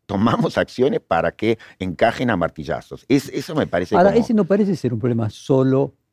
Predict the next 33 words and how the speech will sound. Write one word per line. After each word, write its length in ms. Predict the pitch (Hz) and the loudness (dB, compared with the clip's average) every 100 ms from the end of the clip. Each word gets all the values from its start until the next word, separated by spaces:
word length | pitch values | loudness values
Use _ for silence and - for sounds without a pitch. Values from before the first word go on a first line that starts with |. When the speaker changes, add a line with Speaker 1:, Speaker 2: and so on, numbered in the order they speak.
| _ _ _ _ _ | _ _ _ _ _
Speaker 2:
de, 380 | 147 123 143 220 | -4 -2 -2 -6
eh, 80 | 147 | -6
los 180 | 120 117 | -6 -6
intelectuales 500 | 110 113 104 127 120 | -4 -4 -4 -4 -4
kirchneristas. 640 | 123 139 120 113 - 123 _ _ _ | -6 -6 -6 -6 -6 -8 _ _ _
Speaker 1:
Claro. 200 | - 165 | -2 2
Speaker 2:
Vos 100 | 214 | 2
recordás 420 | 202 170 170 185 - | 2 0 0 -2 -2
cuando 480 | 156 139 135 123 | -2 0 -2 -6
Keynes 340 | - 180 185 - | -4 -2 -2 -6
escribe, 800 | 113 _ 170 170 123 117 120 - _ _ _ _ | -12 _ -4 0 0 0 -4 -8 _ _ _ _
eh, 880 | 302 135 120 117 113 110 107 107 127 _ _ _ _ | -8 -4 -2 -2 -2 -2 -4 -6 -8 _ _ _ _
en 240 | 190 120 117 | -12 -8 -6
la 100 | 117 | -4
tercera 480 | 120 - 165 151 | -6 -2 0 2
década 380 | 135 147 139 120 | 4 4 2 -2
del 120 | 113 | -2
siglo 280 | 107 139 127 | -4 -2 -2
Speaker 1:
Mm. 40 | 117 | 0
Speaker 2:
pasado, 640 | 127 - 156 131 127 131 _ _ _ _ | -4 0 2 4 2 -2 _ _ _ _
que 100 | - | -2
en 80 | 147 | 0
líneas 240 | 196 202 175 | 2 0 0
generales 420 | 175 175 185 180 | 0 2 2 2
los 100 | 151 | 0
que 120 | 123 | -4
toman 320 | 127 170 165 143 | -6 -2 -2 -2
decisiones 680 | 120 127 - 185 160 151 | -4 -8 -6 -2 -2 -2
son 200 | - 175 | -4 -4
prisioneros 680 | 175 160 160 160 170 180 - | -4 -4 -4 -2 0 -2 -6
de 160 | 131 139 | -6 -4
algún 220 | 147 170 | 0 -2
economista 800 | 147 139 131 151 _ 147 143 | 0 0 0 -4 _ -4 -4